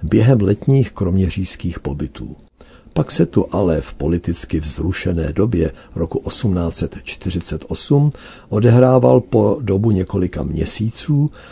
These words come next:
trvající ústavodárný sněm, který dal sálu jeho nové pojmenování. Poslanci, mezi nimiž Čechy zastupovali pojmy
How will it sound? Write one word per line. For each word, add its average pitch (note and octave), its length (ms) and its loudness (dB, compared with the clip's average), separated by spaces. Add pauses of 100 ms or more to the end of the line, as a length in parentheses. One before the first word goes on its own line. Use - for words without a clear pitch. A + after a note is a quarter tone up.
(300)
trvající B2+ 560 0
ústavodárný A#2+ 1000 4
sněm, F2+ 680 2
který A#2 340 0
dal E2 200 2
sálu F2+ 440 2
jeho G#2 300 4
nové G2 360 2
pojmenování. E2+ 1000 -2 (340)
Poslanci, D2+ 760 -4
mezi D2+ 360 -6
nimiž D#2+ 420 -4 (260)
Čechy F2 420 -2
zastupovali D#2+ 760 -4
pojmy D#2+ 480 -2